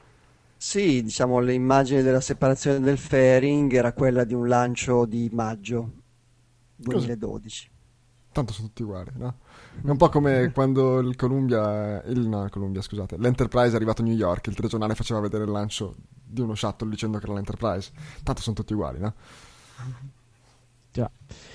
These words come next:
Speaker 3: No, eh, una cosa importante, se volete portarvi avanti, visto che, eh, penso che anche il vostro di livello di, vostro, di voi ascoltatori, eh, con tutto il rispetto, livello di lucidità sarà piuttosto basso,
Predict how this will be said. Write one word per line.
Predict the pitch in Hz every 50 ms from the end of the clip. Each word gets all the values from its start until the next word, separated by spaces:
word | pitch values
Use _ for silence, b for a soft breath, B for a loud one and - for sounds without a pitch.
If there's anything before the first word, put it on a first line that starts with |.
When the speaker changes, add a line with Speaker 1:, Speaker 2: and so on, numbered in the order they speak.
| B B B B B B B B
Speaker 3:
No, | 180 170 143 147 135
eh, | 131 135 135 131 131 131 131 131 131 131 127 131
una | 117 156 160 160
cosa | - 185 180 175 185 170 165 165 160
importante, | 160 165 156 147 190 196 190 - - 170 202 226 - - 143 131
se | 127 - -
volete | 135 127 135 139 156 143 - 131
portarvi | 143 143 139 - 160 156 143 143
avanti, | 151 143 156 175 180 165 143 131 - 127
visto | 120 143 139 - - 131
che, | - 139 143 143 139 -
eh, | 120 127 127 127 120 120 117 117 120 120 117
penso | - 160 156 - - 151
che | -
anche | 160 156 - -
il | 135
vostro | 123 139 170 175 - - 147 139
di | 135 131 127
livello | 123 123 139 143 139 135
di, | 131 120 - - 131 -
vostro, | - - 123 127 139 147 147 - - 143 131
di | 117 123
voi | 123 143
ascoltatori, | 135 - - - 127 - - 127 - - 139 127 117 117 131
eh, | 131
con | - - 120
tutto | 120 143 139 - 135
il | 127
rispetto, | 127 - - - 147 139 - 131 120
livello | 123 127 139 156 151 139 139
di | 131 135
lucidità | 135 131 127 - - 135 131 131 123 - 151 139 127 - b b b b b b
sarà | b - 151 151
piuttosto | - - 139 - 147 139 - - 240
basso, | 214 156 101 - - - - 185 202 196